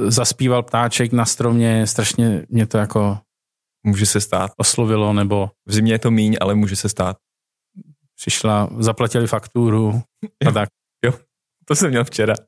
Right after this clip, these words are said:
Speaker 1: OK, hele, já to znám, já to mám taky rád. Takže, eh,
Speaker 2: Ale chci
Speaker 1: máš,
Speaker 2: ří-, chci říct právě,
Speaker 1: máš
Speaker 2: že
Speaker 1: ještě dva deníčky, o
Speaker 2: A-,
Speaker 1: kterých
Speaker 2: ano,
Speaker 1: jsme se
Speaker 2: ano.
Speaker 1: nebavili.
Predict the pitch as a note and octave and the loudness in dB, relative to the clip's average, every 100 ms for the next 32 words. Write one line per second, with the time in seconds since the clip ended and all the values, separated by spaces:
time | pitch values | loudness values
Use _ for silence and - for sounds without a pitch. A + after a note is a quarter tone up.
0 | _ _ _ - - - A#2 - G#2+ A#2+ | _ _ _ -10 -10 -6 -6 -2 0 2
1 | C3+ G#2+ F#2+ F#2 G#2+ G#2 G#2 B2 D3+ - | 2 2 0 0 0 0 2 2 0 -2
2 | G2+ G2 - G#2+ G2+ G#2+ A2+ F2 - _ | -2 -2 -2 -2 -2 -4 -2 -4 -6 _
3 | _ _ _ _ _ _ _ A#2+ C#3+ E3+ | _ _ _ _ _ _ _ -2 0 2
4 | B2+ G2+ - _ - A2+ A2 A2 A2 A#2 | 0 -4 -12 _ -4 0 2 2 2 2
5 | C3+ D#3+ C3+ - C#3+ D3 - B2 B2+ B2+ | 0 -2 -2 0 0 0 -2 -2 0 0
6 | B2+ B2+ B2 A2 - G3 D3+ E3 C3 A#2 | 0 0 0 2 2 0 0 0 2 0
7 | A2 - G#2+ A#2+ A2 A#2 A2 G#2+ G#2+ G2 | -2 -2 0 0 0 2 2 2 2 0
8 | F2 | -4